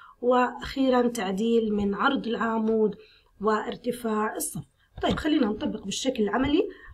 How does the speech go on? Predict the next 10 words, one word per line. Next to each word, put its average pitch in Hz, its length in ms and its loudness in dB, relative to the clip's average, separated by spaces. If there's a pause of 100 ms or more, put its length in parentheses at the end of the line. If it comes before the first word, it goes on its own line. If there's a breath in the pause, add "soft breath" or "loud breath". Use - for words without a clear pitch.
راح 240 100 -6
نشغل 214 420 0
عندي 233 200 0
برمجية 220 600 0
الإكسل، - 580 -4 (1120)
ونقوم 240 320 0
بإدخال 247 640 4
مجموعة 208 480 2
من 220 180 2
البيانات 214 840 0